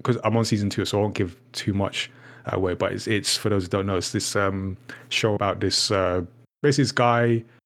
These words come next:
who works as a cybersecurity engineer, but is also a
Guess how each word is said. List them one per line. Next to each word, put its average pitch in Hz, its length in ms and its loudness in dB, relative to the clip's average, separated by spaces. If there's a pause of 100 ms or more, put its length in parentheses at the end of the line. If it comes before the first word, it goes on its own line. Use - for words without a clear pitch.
who 107 380 4
works 101 340 -2
as 101 80 0
a 101 360 0 (240)
cybersecurity 113 1160 0
engineer, 101 680 0 (360)
but 98 160 4
is 98 140 -4
also 95 680 0 (180)
a 92 440 0